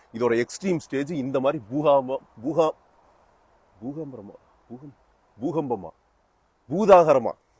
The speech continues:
சை, அதுவே வரல, பூதாகரமா வெடிக்கும் அப்படிங்கிறதுக்கு இது ஒரு எக்ஸாம்பிள். ஓகேவா, so நம்ம ஊர்ல யாரெல்லாம் இப்படிலாம் பேசுறாங்களோ,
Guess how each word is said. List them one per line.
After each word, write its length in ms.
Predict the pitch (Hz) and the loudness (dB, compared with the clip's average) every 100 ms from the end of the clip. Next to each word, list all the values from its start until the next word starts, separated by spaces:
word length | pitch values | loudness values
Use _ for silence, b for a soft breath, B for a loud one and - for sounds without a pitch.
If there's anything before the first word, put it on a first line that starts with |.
| _ | _
சை, 140 | - 202 - _ - | -2 -2 -2 _ 2
அதுவே 460 | 156 151 175 143 175 | 4 4 0 0 0
வரல, 380 | 170 127 139 135 127 B B B - | 2 0 -2 -8 -10 B B B -18
பூதாகரமா 680 | 101 185 202 196 170 147 156 | -8 -2 2 4 4 0 0
வெடிக்கும் 360 | 127 131 - 117 | -4 -6 -4 -6
அப்படிங்கிறதுக்கு 580 | 104 110 101 92 90 220 185 | -6 -10 -8 -10 -10 -10 -10
இது 180 | 110 | -10
ஒரு 140 | 92 82 | -10 -12
எக்ஸாம்பிள். 480 | 87 90 143 98 78 | -12 -4 -2 -2 -10
ஓகேவா, 420 | 90 - 80 95 90 b b b | -16 -14 -6 -4 -6 b b b
so 100 | - 165 160 190 b - | 0 4 4 0 b -2
நம்ம 300 | 120 170 202 | 0 0 -2
ஊர்ல 260 | 220 208 | -2 0
யாரெல்லாம் 520 | 139 139 180 170 175 | 2 4 6 6 4
இப்படிலாம் 300 | 156 139 147 | 2 0 -4
பேசுறாங்களோ, 560 | 113 123 131 117 98 101 | -2 -4 -2 -4 -2 -6